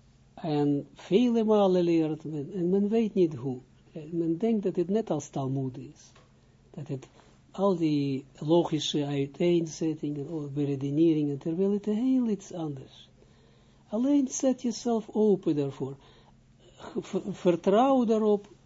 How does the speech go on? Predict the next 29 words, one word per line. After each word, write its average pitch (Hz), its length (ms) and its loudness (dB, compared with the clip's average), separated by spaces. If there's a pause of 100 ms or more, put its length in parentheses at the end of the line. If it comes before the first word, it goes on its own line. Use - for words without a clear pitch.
(320)
en 170 220 -2
geen 254 320 2
intelligentie. 202 1040 2 (380)
Vooral 240 480 0
geen 226 320 -2
intelligentie 196 1000 -2 (420)
aan 165 180 -4
de 156 100 2
dag 147 340 -2
brengen. 131 420 -8
En 170 160 0
alles 247 380 0
gaat 196 240 -6
net 190 180 0
aan 180 160 0
jou 175 240 0
gebeuren. 160 760 -2 (1400)
Met 147 220 -12
overgave. 175 800 0 (420)
Dat 202 280 -2
is 147 200 -10
iets - 380 -16 (140)
wat 143 200 -14
wij 139 140 -6
moeten 139 340 -6
leren. 127 400 -10
Alleen 233 360 -4
overgave 208 760 -4
helpt 143 420 -6